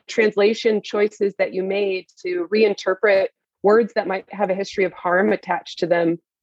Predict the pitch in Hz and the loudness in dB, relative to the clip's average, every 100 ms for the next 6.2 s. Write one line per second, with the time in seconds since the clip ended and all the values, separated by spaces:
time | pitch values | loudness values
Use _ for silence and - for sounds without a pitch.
0 | - 185 180 214 190 190 196 196 185 - | 0 0 2 2 2 2 2 2 0 -2
1 | - 208 214 208 170 190 185 - 208 - | -4 0 2 2 0 -2 -2 0 -4 -2
2 | 214 214 214 180 180 196 202 190 165 190 | 2 2 2 -2 -2 2 2 2 0 -4
3 | 185 190 - 170 170 196 233 - 202 190 | -4 -8 -2 -2 0 0 0 0 0 0
4 | 185 _ _ - 220 285 - 254 247 202 | -2 _ _ -4 0 0 0 2 2 2
5 | 202 196 214 202 190 175 - 202 208 196 | 0 0 -4 -2 -2 -2 -4 -2 2 0
6 | - | 0